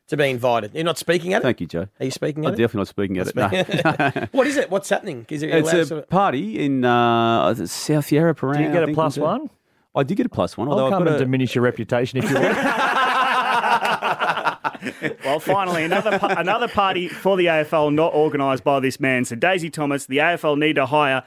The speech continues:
Speaker 4: Daisy Thomas as their party
Speaker 3: That's
Speaker 4: liaison.
Speaker 3: fair dinkum. Uh, and I think I'd play the role perfectly. I wouldn't go over the top and make him all sort of two or three day events. But in terms of just <laughs> making sure we can all have fun in ter-, in, you know, a decent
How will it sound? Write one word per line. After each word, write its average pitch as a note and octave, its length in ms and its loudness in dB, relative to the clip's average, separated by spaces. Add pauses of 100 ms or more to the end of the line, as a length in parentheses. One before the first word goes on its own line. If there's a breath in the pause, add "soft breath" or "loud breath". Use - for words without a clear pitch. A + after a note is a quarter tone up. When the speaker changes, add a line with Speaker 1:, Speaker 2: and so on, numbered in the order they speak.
(120)
Speaker 4:
Daisy D#3 320 0
Thomas C3+ 360 0
as B2+ 140 -4
their B2 140 2
party B2 300 0
Speaker 3:
That's G#3+ 340 2
Speaker 4:
liaison. - 40 -2
Speaker 3:
fair A3 140 4
dinkum. F#3 400 2
Uh, D3 60 2
and E3 640 4
I F#3 140 4
think F3+ 180 2
I'd E3 180 4
play D#3 160 4
the D3 120 4
role C#3+ 180 6
perfectly. E3+ 680 2
I - 80 2
wouldn't E3+ 240 4
go A2 200 2
over G#2+ 140 0
the G#2+ 120 -2
top D3 240 0
and B2+ 100 0
make B2+ 220 -2
him B2 100 0
all A#2+ 220 0
sort A#2+ 180 0
of A2 160 0
two C3+ 140 2
or A#2 100 2
three A#2 220 0
day A#2+ 180 4
events. C#3+ 380 0
But E3+ 260 2
in F3 160 0
terms A3+ 300 2
of F#3 100 0
just D#3+ 220 0
<laughs> - 0 -
making D3+ 320 0
sure D3+ 280 4
we C#3 120 2
can C#3 140 2
all G#3 180 4
have E3 200 0
fun D3+ 520 2
in C3 280 0
ter-, D3 440 2
in, C3 340 0
you C#3 80 0
know, C#3 180 4
a A#2+ 80 0
decent C#3+ 540 0